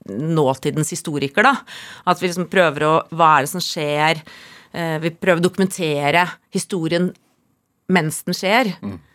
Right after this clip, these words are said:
Speaker 1: Eh, og noen ganger er det viktig,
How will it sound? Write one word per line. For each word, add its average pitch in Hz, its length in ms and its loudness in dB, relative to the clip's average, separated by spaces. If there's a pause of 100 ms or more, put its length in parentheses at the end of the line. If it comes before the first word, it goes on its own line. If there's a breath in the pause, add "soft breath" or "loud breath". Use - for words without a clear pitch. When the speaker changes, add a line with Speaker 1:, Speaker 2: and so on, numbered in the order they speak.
(260 soft breath)
Speaker 1:
Eh, 170 560 2 (160)
og 175 760 0
noen 170 360 0
ganger 190 420 2
er 190 180 4
det 175 120 0
viktig, 160 560 -8